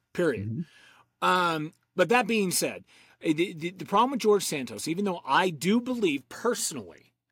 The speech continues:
Speaker 1: that he was guilty based on my reading of everything that happened, including the ethics report, okay?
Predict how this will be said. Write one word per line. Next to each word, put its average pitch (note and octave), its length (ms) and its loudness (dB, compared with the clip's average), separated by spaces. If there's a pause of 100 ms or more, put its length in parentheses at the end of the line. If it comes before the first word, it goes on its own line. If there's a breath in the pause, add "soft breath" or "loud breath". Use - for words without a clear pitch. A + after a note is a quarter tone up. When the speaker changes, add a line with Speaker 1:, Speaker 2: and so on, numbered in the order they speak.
(120)
Speaker 1:
that D3 160 2
he F3 160 -6
was F3 200 0
guilty D#3+ 400 -2
based C#3 340 -2
on C3 160 -4
my D3+ 420 0
reading E3+ 640 -2
of A#2 140 -10
everything F3 500 0
that F3 100 -6
happened, B2 420 -4
including C#4 520 2
the B3+ 120 4
ethics C4+ 440 0
report, - 380 -8 (340)
okay? A3 400 -2